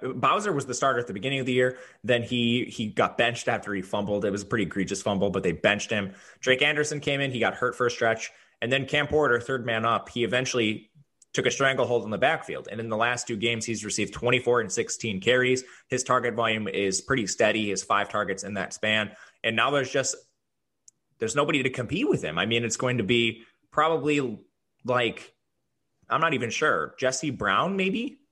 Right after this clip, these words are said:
Or Marcus Kisco? Uh, these are just the other backs on Northwestern's roster, but they haven't really given anybody carries.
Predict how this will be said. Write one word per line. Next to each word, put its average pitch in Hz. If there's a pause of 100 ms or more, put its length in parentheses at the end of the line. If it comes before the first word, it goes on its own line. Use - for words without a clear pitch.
(360)
Or 120 (340)
Marcus 151 (600)
Kisco? - (300)
Uh, 113
these 143
are 160
just 139
the 151
other 143
backs 131
on 139
Northwestern's 120
roster, 120
but 92
they 123
haven't 139
really 127
given 113
anybody 98
carries. 92